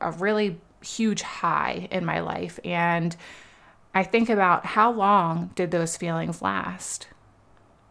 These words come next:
They don't last that long. They really don't last that long. You might be happy for a couple of hours, a couple of days, a couple of weeks, a month if it was something really incredible. But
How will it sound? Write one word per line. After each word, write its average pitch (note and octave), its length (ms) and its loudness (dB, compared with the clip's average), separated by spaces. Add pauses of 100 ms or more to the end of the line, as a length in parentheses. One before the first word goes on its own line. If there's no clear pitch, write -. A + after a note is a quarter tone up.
(120)
They G#3 120 2
don't A3+ 160 2
last A3 280 0
that F#3 200 0
long. F#3+ 480 -2 (500)
They G3 100 2
really G3+ 240 4
don't F#3+ 200 2
last E3+ 220 0
that F3 220 -2
long. F3+ 240 0
You F#3 80 0
might G#3 160 4
be G#3 80 0
happy F#3 340 0
for F3 320 0
a E3+ 60 -2
couple E3+ 280 -4
of D#3+ 80 -2
hours, E3+ 520 2
a - 40 -8
couple F3+ 260 -2
of E3+ 100 0
days, E3 280 2
a F3 40 -8
couple F3+ 280 -2
of E3 80 0
weeks, F3 280 -4
a F3 60 0
month F3 360 4
if E3+ 140 -2
it E3 100 2
was E3+ 100 -2
something E3 360 -4
really E3+ 200 0
incredible. F3+ 640 -4 (540)
But F#3+ 400 8